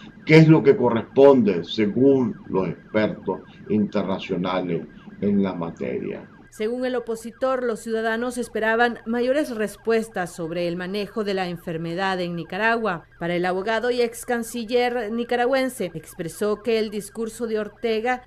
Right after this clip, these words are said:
Speaker 2: contra el armamentismo es contradictorio, considerando el presupuesto destinado para el ejército y la Policía Nacional.
Speaker 1: Criticó el armamentismo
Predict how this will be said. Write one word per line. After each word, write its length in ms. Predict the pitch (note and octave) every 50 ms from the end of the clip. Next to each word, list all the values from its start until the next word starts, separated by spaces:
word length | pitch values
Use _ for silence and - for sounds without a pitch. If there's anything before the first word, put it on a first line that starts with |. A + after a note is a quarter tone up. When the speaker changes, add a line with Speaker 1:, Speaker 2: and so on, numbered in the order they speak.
| -
Speaker 2:
contra 480 | - A#3 A#3 A3+ A#3 A#3 A3+ A#3+ A3+ A#3 - -
el 180 | G#3 G#3 G#3+ -
armamentismo 920 | G3+ G#3 G#3+ G#3 G#3+ A3 A3 A3 A3+ A3 - C#4+ C#4+ B3 - G#3+ G3+ G3 F#3 G3+
es 180 | G#3 G#3 G#3
contradictorio, 1040 | - - G3 F#3 F3 - E3 D#3+ E3 E3+ E3+ - - B3 B3 A#3+ A#3 A3+ G3 D#3+ - -
considerando 880 | - A#3+ A#3 A3 - D4+ D#4 C4+ B3 A#3+ A#3+ A#3+ A#3 A3 G#3 F3 F3 F3
el 80 | F3 D#3+
presupuesto 720 | E3 G3+ G3+ G3+ - - - G3+ G3+ F#3+ G3 - A3+ G#3+
destinado 800 | G3 F#3+ F3 - - F#3+ F3 F3+ F#3 F#3+ F#3+ F#3 G#3 G#3+ G#3 -
para 260 | F#3+ F#3 F#3 G3 F#3+ -
el 120 | F#3 F#3+
ejército 560 | E3+ C#3 D#3 F3+ F3+ F3+ F3 - A3 - -
y 80 | G3+ F#3+
la 140 | F#3 E3+ E3+
Policía 480 | - D#3 D3+ D3+ - - F#3 F3 E3
Nacional. 600 | D#3 D#3 D#3 - - E3 F3+ G#3 G#3+ G#3 G3 F#3 F#3+ - - - - - - - - - - - - - - - - - - - - -
Speaker 1:
Criticó 720 | - C#3+ C#3+ C#3+ D3+ D3 - E3+ G#3 A#3 B3 A3+ G3+ - - -
el 140 | - B2 B2
armamentismo 1000 | B2 A#2+ B2 B2 A#2+ A2+ A#2 A2 G#2 G2 - - D3 D3 C3+ A2 F#2+ F#2 E2+